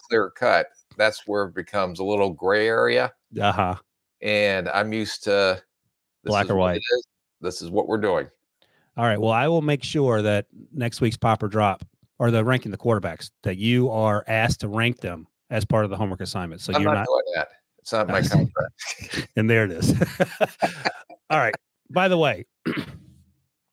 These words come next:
Speaker 2: uh, last week, Rick, we did the old, uh, redraft of the twenty twenty-three class, top fourteen picks, top half of the class there. So our N F L draft editor, editor, Kyle Stackpole, asked me to turn that into, uh, something for the website. So I did all thirty-one picks.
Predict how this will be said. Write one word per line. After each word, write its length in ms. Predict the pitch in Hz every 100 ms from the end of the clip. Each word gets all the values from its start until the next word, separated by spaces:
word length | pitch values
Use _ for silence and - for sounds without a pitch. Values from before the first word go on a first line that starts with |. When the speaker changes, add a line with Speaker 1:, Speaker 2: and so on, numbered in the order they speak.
| - - -
Speaker 2:
uh, 220 | 127 123
last 320 | 120 156 156
week, 180 | 160 139
Rick, 200 | 131 127
we 120 | 127
did 200 | 120 123
the 160 | 127 117
old, 280 | 113 110 110
uh, 320 | 107 101 98
redraft 540 | 107 117 117 117 120 -
of 80 |
the 60 | -
twenty 160 | 120 110
twenty-three 340 | 117 107 139
class, 320 | - 117 123
top 200 | - 113
fourteen 420 | - 123 - 131
picks, 360 | 127 135 131 - - _ _ _ _
top 200 | - 113
half 140 | 123 117
of 20 |
the 60 | 117
class 340 | - 120 120
there. 300 | 131 127 131 - _ _ _
So 160 | - 117
our 80 |
N 100 | 143
F 80 | 147
L 100 | 131
draft 320 | 113 123 139 123
editor, 240 | 107 117
editor, 300 | 120 113 104
Kyle 240 | 101 127 113
Stackpole, 480 | - 127 - 131 117
asked 280 | 131 131 139
me 160 | 123
to 80 | 113
turn 260 | - 131 123
that 180 | 117
into, 420 | 110 - 120 113 107
uh, 320 | 104 101 98
something 300 | - 113 117
for 100 | 113
the 80 | 95
website. 380 | 135 123 113
So 100 | 98
I 20 | 139
did 140 | 156
all 100 | 151
thirty-one 640 | - 156 147 127 156 185
picks. 460 | 180 117 90 - -